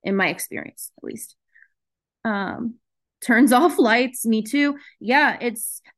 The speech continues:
at night. If you have bright, bright lights, that definitely can add to that cortisol. Uh, and same thing goes for scrolling a lot, like, fast-paced scrolling. Listen, I don't know if this makes it easier for anyone,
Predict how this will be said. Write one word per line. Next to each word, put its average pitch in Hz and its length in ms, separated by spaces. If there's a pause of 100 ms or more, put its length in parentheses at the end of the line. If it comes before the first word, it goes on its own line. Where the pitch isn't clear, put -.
at 262 240
night. 262 360
If 233 120
you 220 80
have 240 500
bright, 220 300
bright 226 240
lights, 220 320
that 202 220
definitely 196 560
can 185 160
add 175 240
to 175 100
that 160 260
cortisol. 175 580 (260)
Uh, 202 360
and 226 140
same 247 240
thing 247 160
goes 220 340
for 202 540 (180)
scrolling 233 600
a 220 40
lot, 214 380
like, 202 180
fast-paced 226 800
scrolling. 226 440 (260)
Listen, 247 320
I 220 80
don't 294 120
know 339 100
if 339 60
this 381 180
makes 320 240
it 294 80
easier 240 320
for 214 120
anyone, 180 380